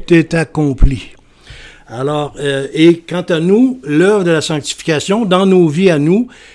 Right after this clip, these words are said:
elle va toujours être une œuvre imparfaite comparativement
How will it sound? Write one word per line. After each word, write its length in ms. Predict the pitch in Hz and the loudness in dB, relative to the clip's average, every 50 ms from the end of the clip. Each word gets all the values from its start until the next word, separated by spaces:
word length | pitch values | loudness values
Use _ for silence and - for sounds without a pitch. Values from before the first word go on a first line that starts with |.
| - _ | -20 _
elle 180 | - 165 170 165 | -4 -2 0 2
va 180 | 147 185 208 | 4 2 2
toujours 520 | 208 - 226 214 180 220 262 277 277 254 214 | 2 2 0 0 2 2 2 2 2 2 2
être 280 | 190 180 165 - - | 0 0 0 0 0
une 180 | 180 180 175 180 | 0 2 2 4
œuvre 360 | 185 208 226 220 208 180 156 - _ _ _ _ - | 2 2 2 2 0 -2 -4 -10 _ _ _ _ -2
imparfaite 1000 | - 226 254 262 254 254 202 175 - - - - 185 202 233 226 - - - - _ _ _ _ _ _ _ _ _ _ _ | 2 4 4 4 2 2 -2 -4 -4 -6 -4 0 0 0 0 -2 -6 -18 -20 -20 _ _ _ _ _ _ _ _ _ _ _
comparativement 960 | - - 185 170 - 175 156 165 156 160 - 160 147 123 131 147 147 160 190 190 | -8 -6 -6 -4 -2 -4 -2 -2 -4 -4 -6 -8 -8 -8 -6 -6 -6 -6 -8 -10